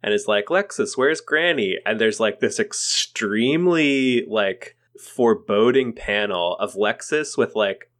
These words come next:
a big old black eye and, like, a bruise right under her mouth, surrounded by these three women who, like,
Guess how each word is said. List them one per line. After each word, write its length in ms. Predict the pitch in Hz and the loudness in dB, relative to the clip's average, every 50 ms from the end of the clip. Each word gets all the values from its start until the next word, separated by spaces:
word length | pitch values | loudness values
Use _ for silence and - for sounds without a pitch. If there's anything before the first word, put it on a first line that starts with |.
| _ _ _ _ _ - | _ _ _ _ _ -8
a 80 | 98 - _ _ _ | -8 -8 _ _ _
big 220 | - 107 113 120 120 | 0 2 2 2 2
old 280 | 120 120 123 113 113 - | 2 2 0 0 0 0
black 360 | 104 107 101 104 107 - - | 0 0 2 0 -2 -2 -4
eye 380 | 95 92 92 92 92 92 92 92 - | -6 -6 -6 -6 -6 -6 -4 -4 -6
and, 120 | - 92 95 | -6 -6 -8
like, 160 | 92 90 - | -8 -8 -8
a 40 | - | -10
bruise 580 | - - _ - 98 98 101 110 123 127 120 - | -12 -14 _ -14 -10 -6 -4 -2 -2 -2 -2 -2
right 200 | 113 110 113 - | 0 0 0 0
under 260 | 98 110 104 113 - | -2 -2 -2 -4 -2
her 120 | - 107 | -2 -4
mouth, 560 | 95 92 92 87 82 82 87 92 - - - _ _ _ _ | -4 -4 -4 -4 -2 -2 -2 -4 -6 -10 -18 _ _ _ _
surrounded 720 | - - - - 117 104 104 104 110 113 123 135 156 151 - | -6 -4 -2 0 2 2 4 4 4 2 2 0 0 0 2
by 200 | 139 127 127 120 | 2 2 2 2
these 200 | 117 113 110 - | 0 -4 -6 -8
three 340 | - - - 120 117 123 123 | -12 -10 -6 -4 -2 0 0
women 600 | 117 104 110 110 107 104 101 98 95 95 95 87 - - - - | 0 2 2 2 2 2 0 -2 -4 -6 -8 -12 -14 -14 -8 -4
who, 380 | - 113 107 104 101 98 - - _ - | -2 0 2 2 2 2 0 -2 _ -2
like, 400 | 98 98 87 87 - - - | -2 0 -2 -2 -6 -10 -18